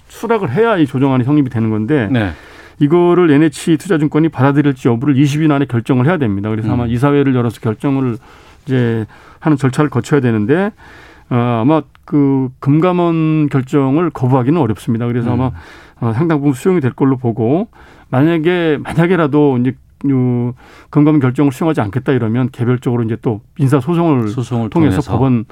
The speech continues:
Speaker 1: 판단을 받아봐야 되는 이런 절차가 진행이 되는 겁니다.
Speaker 2: 네.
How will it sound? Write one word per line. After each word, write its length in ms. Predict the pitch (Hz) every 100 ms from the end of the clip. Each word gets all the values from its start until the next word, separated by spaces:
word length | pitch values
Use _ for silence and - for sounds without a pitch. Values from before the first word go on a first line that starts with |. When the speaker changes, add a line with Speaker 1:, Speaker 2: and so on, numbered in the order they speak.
| -
Speaker 1:
판단을 320 | - 165 156
받아봐야 420 | 127 110 110 107 101
되는 240 | 104 104
이런 140 | 127 127
절차가 680 | 123 - 123 113 135 139
진행이 280 | 127 143 127
되는 180 | 127 113
겁니다. 380 | 104 113 - -
Speaker 2:
네. 420 | 127 104 95 80